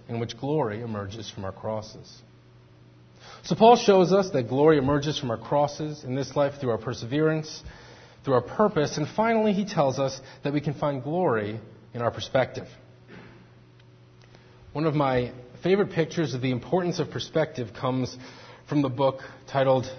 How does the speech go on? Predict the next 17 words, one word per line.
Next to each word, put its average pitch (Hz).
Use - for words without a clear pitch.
The 127
Restaurant 139
at 135
the 123
End 113
of 104
the 110
Universe. 120
It's 120
the 147
second 175
book 156
in 143
the 123
sci-fi 139
comedy 139
series, 120